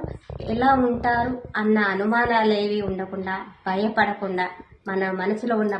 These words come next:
బాధ వాళ్ళకి చెప్పే విధంగా మనం ఉండాలి. అంటే అవతల వ్యక్తి అంతే లాయల్గా ఉండాలి. మనం ఏ విధంగా అయితే తనకు మనస్ఫూర్తిగా మన బాధలు చెప్పుకుంటున్నామో ఆ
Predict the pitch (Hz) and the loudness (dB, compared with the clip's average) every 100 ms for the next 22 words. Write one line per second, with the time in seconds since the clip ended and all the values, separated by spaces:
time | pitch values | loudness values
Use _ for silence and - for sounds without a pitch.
0 | 180 185 202 196 185 180 - 180 - 214 | -2 -2 -2 -2 -4 -8 -10 -12 -6 -4
1 | 202 196 190 185 190 - - _ 214 202 | -2 -2 -4 -6 -8 -8 -10 _ -4 -2
2 | 202 185 175 165 160 _ _ _ _ _ | -2 -2 -4 -6 -12 _ _ _ _ _
3 | - 190 185 214 226 220 - _ _ 190 | -10 -8 -6 -6 -6 -10 -16 _ _ -4
4 | 208 214 226 220 202 - 226 247 - - | -2 -2 -2 0 -2 -4 -6 -6 -8 -14
5 | _ 202 208 233 254 247 214 208 202 196 | _ -4 -4 -2 0 4 4 2 0 0
6 | 196 185 180 170 170 - _ _ _ _ | 0 0 0 -2 -6 -12 _ _ _ _
7 | _ _ 196 214 208 196 214 233 233 233 | _ _ -2 2 4 4 2 2 0 0
8 | 233 220 240 233 214 214 220 202 196 214 | -2 -2 -4 -2 -2 0 -2 -2 0 -2
9 | - 220 214 214 220 208 190 180 185 214 | -4 -6 -4 -2 0 0 0 -2 -2 -2
10 | 214 190 202 190 196 190 185 180 226 254 | -2 -6 -8 -4 -4 -4 -4 -4 -4 -6
11 | - _ - | -10 _ -8